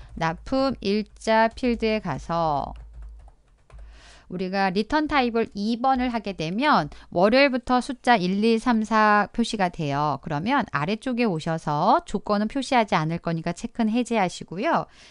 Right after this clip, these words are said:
비트윈 연산자를 이용해서 비이 티 더블유 이 이 엔 일부터 오까지라고 평일에 대한 조건을 작성해 주시면 되겠습니다. 그리고 나서 일단 확인하고 또 수정할까요? 보기에 데이터 시트 보기 클릭하시면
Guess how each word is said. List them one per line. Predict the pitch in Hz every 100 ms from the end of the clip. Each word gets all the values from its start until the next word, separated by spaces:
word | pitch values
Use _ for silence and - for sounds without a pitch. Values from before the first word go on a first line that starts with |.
| -
비트윈 | - 254 330 311
연산자를 | 247 196 247 240 220 214 208
이용해서 | 170 180 180 180 185 185 185 - - - - - -
비이 | - 208 - 185 190 240 285 - _
티 | - 254 240
더블유 | 220 202 202 202
이 | 185 165
이 | 190 185
엔 | 190 196 165 143
일부터 | 220 240 254 247 170 - 170 147 156 220 -
오까지라고 | 220 - - 160 156 - 208 185 147 135 156
평일에 | - 269 254 254 233
대한 | 220 165 160 185 247
조건을 | 254 165 - 165 190 262 285
작성해 | - - 180 175
주시면 | 165 135 156 190 233
되겠습니다. | 208 147 147 - 143 135 - 135 - _ _ _ _ _ _ - - - -
그리고 | 233 269 311
나서 | 262 254
일단 | - 208 202 214 214
확인하고 | - 285 302 285 233 226 220
또 | 208
수정할까요? | 202 202 220 220 202 165 160 190 269 330
보기에 | 196 185 208 214
데이터 | 214 175 - 208
시트 | 214 202 214
보기 | 190 175 180 185
클릭하시면 | 185 196 170 - 185 - 170 156 160 208 320